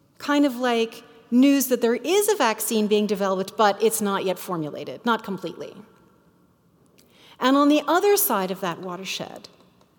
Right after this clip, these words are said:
the promise of God's redemptive plan is fulfilled in the arrival of Jesus, the Son of God, who accomplishes once and for all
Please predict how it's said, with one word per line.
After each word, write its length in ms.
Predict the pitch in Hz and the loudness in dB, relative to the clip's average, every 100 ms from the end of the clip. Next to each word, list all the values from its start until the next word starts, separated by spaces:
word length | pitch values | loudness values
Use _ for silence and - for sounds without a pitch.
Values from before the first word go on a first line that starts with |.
| _ _ _ | _ _ _
the 40 | |
promise 560 | 208 - 294 320 330 330 | -12 2 4 6 4 2
of 220 | - 233 | -2 -4
God's 400 | 233 240 254 226 | -2 0 0 -2
redemptive 560 | 226 220 226 233 254 - | -2 0 -2 -2 -8 -8
plan 580 | - 190 170 156 160 170 _ - | -8 -6 -6 -10 -12 -16 _ 0
is 340 | 233 240 - | 2 2 -4
fulfilled 800 | - 240 - 277 208 - - - _ _ _ _ _ _ _ | -8 -14 -6 -4 -4 -8 -14 -20 _ _ _ _ _ _ _
in 180 | - 247 | -2 0
the 120 | 262 | 2
arrival 420 | 247 220 226 220 202 | 0 0 -2 -4 -8
of 120 | 175 | -10
Jesus, 680 | 180 165 160 156 - - - _ - | -10 -8 -10 -8 -6 -6 -6 _ -8
the 80 | 214 | -4
Son 340 | - 254 240 | -2 0 0
of 160 | 214 180 | -2 -4
God, 400 | 160 151 151 - _ _ | -10 -10 -14 -18 _ _
who 180 | - 247 | -8 -6
accomplishes 960 | 220 - 277 262 233 202 196 160 139 - - _ _ | -6 -6 -2 -2 -2 -6 -8 -8 -10 -12 -14 _ _
once 680 | 190 196 240 294 294 - - - | -10 -4 -2 0 0 -2 -4 -6
and 440 | 220 220 226 226 - | -4 -2 -2 -4 -10
for 400 | - 208 202 202 | -14 -6 -4 -4
all 600 | - 196 165 147 110 113 | -4 -6 -4 -6 -8 -12